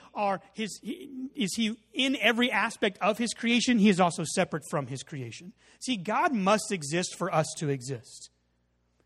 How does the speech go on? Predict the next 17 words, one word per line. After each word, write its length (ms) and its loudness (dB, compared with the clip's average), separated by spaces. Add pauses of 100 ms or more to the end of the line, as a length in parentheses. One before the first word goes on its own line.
(160)
If 120 -6
God 280 6
didn't 160 2
exist, 340 0
we 240 -4
couldn't 300 -8
exist, 360 -10
because 360 -4
in 240 2
him 280 0
we 120 0
live, 520 2
we 180 0
move, 340 0 (360)
and 200 -4
we 120 -2
exist. 680 -6